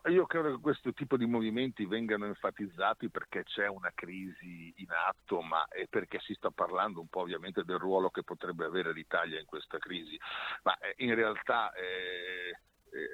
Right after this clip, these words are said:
a Brindisi c'è, ci sono le forze anfibie italiane, ad Augusta c'è una base di pattugliatori, il Montenegro è, è partner della nato ed è, è un, ha buoni rapporti con gli Stati Uniti.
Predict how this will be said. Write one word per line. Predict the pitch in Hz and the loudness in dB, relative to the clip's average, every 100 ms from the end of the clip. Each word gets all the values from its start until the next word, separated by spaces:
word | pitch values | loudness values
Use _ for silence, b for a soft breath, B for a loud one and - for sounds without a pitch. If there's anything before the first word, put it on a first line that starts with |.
| 78 | -2
a | - | 2
Brindisi | 98 110 113 101 92 98 | 4 4 2 0 -2 -4
c'è, | - 104 90 | 0 0 0
ci | - | -8
sono | 98 110 98 | -8 -2 2
le | 92 - | 2 2
forze | 104 87 104 | 0 0 -4
anfibie | 90 - 107 90 92 | -6 -4 -4 -2 -2
italiane, | - 98 107 123 123 120 | 0 0 2 2 2 -2
ad | 92 90 | -4 -4
Augusta | 92 95 101 - 82 | -4 0 0 0 -4
c'è | - | -2
una | 90 90 | -2 0
base | 87 92 90 | 2 2 2
di | 85 87 | -8 -2
pattugliatori, | 90 - 90 87 98 - 120 104 95 B B B | -2 -2 -6 -2 0 4 6 6 2 B B B
il | 110 98 | -4 0
Montenegro | 101 98 107 104 107 95 98 95 | 2 2 0 2 0 2 2 2
è, | 98 95 | 2 0
è | 82 - | -2 -2
partner | 107 95 - 95 90 | 2 2 0 -6 -4
della | 95 95 | 0 0
nato | 117 131 - 95 | 2 -2 -2 -6
ed | 92 | -6
è, | 101 | -6
è | 101 | -6
un, | 95 95 - - - - | -6 -10 -14 -20 -20 -8
ha | - 110 | -2 0
buoni | 107 107 101 | 2 0 2
rapporti | 101 - 101 98 92 | 0 2 0 0 -2
con | 98 | -2
gli | 92 | -2
Stati | - 98 101 | -2 -2 -2
Uniti. | 101 117 107 | -2 -2 -2